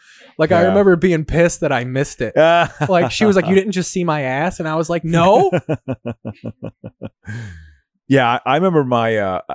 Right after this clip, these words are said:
Speaker 2: I, yeah, that was a big thing in my family.
Speaker 1: But I was impressed. Like, I, I brought that 'cause I was impressed with how she took it. Like, she was just like, "Oh, you didn't see my ass was just hanging out."
Speaker 2: Yeah,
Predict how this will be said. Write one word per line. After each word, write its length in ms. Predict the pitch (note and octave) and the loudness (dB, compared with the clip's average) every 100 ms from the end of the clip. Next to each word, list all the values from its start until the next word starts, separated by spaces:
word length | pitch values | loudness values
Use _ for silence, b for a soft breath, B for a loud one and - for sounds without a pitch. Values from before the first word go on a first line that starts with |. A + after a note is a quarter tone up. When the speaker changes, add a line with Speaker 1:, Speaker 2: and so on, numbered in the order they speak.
| - | -12
Speaker 2:
I, 100 | - | -10
yeah, 200 | A#2+ A2+ | -6 -2
that 60 | B2+ | -2
was 120 | D#3 | -2
a 40 | |
big 220 | C3 C#3 | 0 0
thing 140 | C#3+ C3+ | 0 -6
in 60 | |
my 100 | A2+ | -6
family. 500 | G2+ - G#2+ A2+ A#2 | -8 -10 -8 -6 -4
Speaker 1:
But 100 | F#2+ | -2
I 100 | D#3 | 0
was 120 | F3+ F3 | 0 -2
impressed. 380 | F3 G3+ F#3 | -2 -2 -2
Like, 180 | E3+ D#3 | -2 0
I, 300 | D3+ D3+ C#3+ | 0 0 0
I 20 | |
brought 220 | D3+ D#3+ D3+ | 2 0 0
that 80 | |
'cause 120 | D#3 D3+ | -2 0
I 40 | |
was 80 | C#3+ | 0
impressed 340 | C#3 - D#3 | 0 -2 -2
with 100 | C#3+ | -4
how 140 | - C#3 | -4 -6
she 160 | - | -6
took 300 | B2 - B2 | -10 -8 -8
it. 80 | - - | -10 -12
Like, 160 | A2+ A2 | -12 -12
she 200 | - C3+ | -8 -6
was 160 | B2+ | -6
just 160 | - C3+ | -6 -6
like, 120 | C3 | -2
"Oh, 60 | D3+ | 0
you 160 | C3 | 0
didn't 160 | C#3+ C3 | -4 -6
see 220 | - C3+ | -8 -8
my 180 | C3 A#2+ | -4 -4
ass 260 | B2 C#3 - | -4 -4 -6
was 140 | A#2 | -10
just 160 | A#2 - | -10 -10
hanging 300 | A#2+ G#2 F#2 | -12 -10 -14
out." 140 | - | -6
Speaker 2:
Yeah, 300 | B2 G#2 D#2+ | -2 0 -2